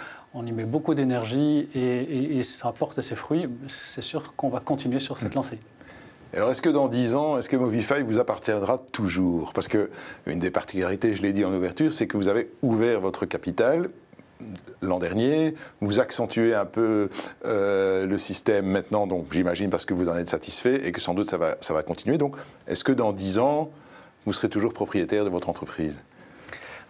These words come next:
Speaker 1: Je serais ravi de vous revoir ici dans dix ans et de vous répondre à la question à ce moment-là. Ce que je peux déjà vous dire aujourd'hui, c'est que, euh,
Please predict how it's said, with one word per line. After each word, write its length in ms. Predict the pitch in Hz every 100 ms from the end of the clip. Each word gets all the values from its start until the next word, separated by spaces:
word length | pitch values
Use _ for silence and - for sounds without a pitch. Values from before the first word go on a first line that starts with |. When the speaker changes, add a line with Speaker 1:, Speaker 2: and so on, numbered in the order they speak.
| - -
Speaker 1:
Je 160 | 113
serais 200 | 123 143
ravi 280 | 127 156 170
de 40 | 127
vous 100 | 147
revoir 300 | 131 156 139 165
ici 360 | 156 - 165
dans 180 | 147 156
dix 260 | 139 135 160
ans 240 | 165 156
et 140 | 156 135
de 80 | 127
vous 100 | 139
répondre 380 | 143 160 151
à 60 | 131
la 80 | 131
question 500 | 139 - 170 165 139
à 180 | - 156
ce 140 | -
moment-là. 460 | 143 131 139 202 202 - -
Ce 80 | -
que 100 | 160
je 80 | -
peux 140 | 160
déjà 200 | 160 175
vous 160 | 160 165
dire 380 | 170 175 - - -
aujourd'hui, 480 | 165 143 135 190 208
c'est 180 | - 143
que, 320 | 160 165 160 - - - - 165
euh, 360 | 139 135 135